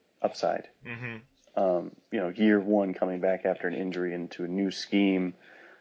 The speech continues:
Speaker 1: um, new team, you know, you can expect some improvement, I think, there over the course of time.
Speaker 2: Mm-hmm.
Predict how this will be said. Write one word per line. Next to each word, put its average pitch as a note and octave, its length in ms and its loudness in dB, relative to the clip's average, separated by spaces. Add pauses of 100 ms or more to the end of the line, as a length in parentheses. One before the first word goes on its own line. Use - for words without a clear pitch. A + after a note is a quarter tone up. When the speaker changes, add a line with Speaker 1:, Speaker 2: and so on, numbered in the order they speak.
(140)
Speaker 1:
um, F2 440 2
new G#2 180 6
team, F#2+ 560 2 (220)
you G#2+ 100 2
know, E2+ 220 2 (880)
you B2+ 120 6
can B2+ 120 6
expect G2 340 2
some F2+ 140 -6
improvement, F2 460 -4
I E2+ 60 -2
think, - 280 -8
there E2+ 180 0
over E2+ 160 -4
the D#2+ 80 -4
course - 320 -4
of - 60 -16
time. E2+ 360 -4 (100)
Speaker 2:
Mm-hmm. G#2+ 240 -12